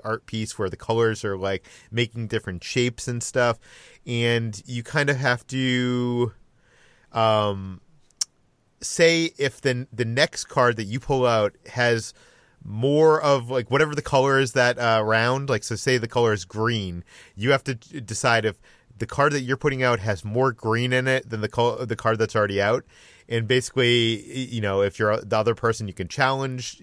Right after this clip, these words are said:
the, the other person. It, it's a, it's a fun, very easy gateway game.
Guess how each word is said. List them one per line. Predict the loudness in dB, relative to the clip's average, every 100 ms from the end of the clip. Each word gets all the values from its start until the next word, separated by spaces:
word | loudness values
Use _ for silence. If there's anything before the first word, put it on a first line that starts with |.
| -20
the, | -14 -14 -12 -14
the | -4 0
other | 0
person. | 2 0 0 -4
It, | -2 0 0
it's | 0
a, | 0 -2
it's | -2 -2
a |
fun, | -4 0 2 2 0 -8 -14 _ _ -14
very | -10 -2 2 4 2 -2
easy | -4 -4 -2 -6
gateway | -4 -2 0 0
game. | 0 0 0 0 -2 -6